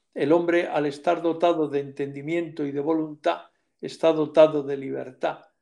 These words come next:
De modo que para San José María, sin libertad no podemos amar a Dios y sin libertad no podemos darle la gloria que le es debida.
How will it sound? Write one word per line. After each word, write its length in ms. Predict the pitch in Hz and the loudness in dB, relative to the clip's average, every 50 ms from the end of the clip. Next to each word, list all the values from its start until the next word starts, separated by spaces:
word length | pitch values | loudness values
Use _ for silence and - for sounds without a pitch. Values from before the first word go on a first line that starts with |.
| _ _ _ _ | _ _ _ _
De 120 | - 156 143 | -12 -12 -6
modo 360 | 147 165 175 170 185 180 180 | -2 -2 2 2 2 0 0
que 480 | - 175 170 170 165 160 - - _ _ _ _ _ _ | 0 2 2 2 2 -2 -8 -16 _ _ _ _ _ _
para 240 | - 160 156 151 143 | -6 -4 -4 -4 -6
San 180 | - - 151 143 | -6 -10 -12 -12
José 300 | - - 151 - - 147 | -12 -12 -14 -12 -10 -6
María, 580 | 147 151 151 170 180 180 180 180 185 - - | -4 -2 0 4 6 8 8 8 6 4 -2
sin 260 | - - - 160 156 | -12 -14 -14 -10 -6
libertad 560 | 151 151 151 151 151 151 147 - - 175 180 175 | -4 -2 -2 -2 -4 -6 -6 -4 -4 -2 -2 -4
no 220 | 170 160 165 160 | -6 -8 -8 -6
podemos 500 | 165 160 151 156 160 156 151 143 135 - | -6 -6 -6 -6 -6 -6 -8 -10 -10 -10
amar 240 | 139 139 147 147 147 | -8 -6 -6 -4 -4
a 60 | 135 | -4
Dios 360 | 135 143 151 160 160 160 - _ _ _ _ _ _ _ _ | -4 -4 -6 -6 -8 -10 -16 _ _ _ _ _ _ _ _
y 80 | - 147 | -20 -20
sin 180 | - - 151 | -18 -16 -14
libertad 440 | 147 147 147 151 143 143 143 170 165 | -12 -10 -10 -10 -12 -4 -2 -2 0
no 160 | 165 165 165 | 0 -2 -4
podemos 440 | 165 165 156 151 160 160 151 143 135 | -4 -4 -2 -2 -2 -4 -6 -6 -2
darle 340 | 135 151 156 151 156 151 147 | 0 0 0 0 0 -4 -4
la 180 | 143 139 135 131 | -2 -4 -4 -4
gloria 480 | 139 147 156 160 156 156 147 135 - | -2 0 0 0 0 -2 -4 -6 -4
que 120 | - - 143 | -6 -8 -6
le 180 | 139 147 143 | -4 -4 -4
es 100 | 135 139 | -4 -4
debida. 420 | 127 135 127 135 156 151 - - | -6 -6 -6 -6 -6 -8 -8 -10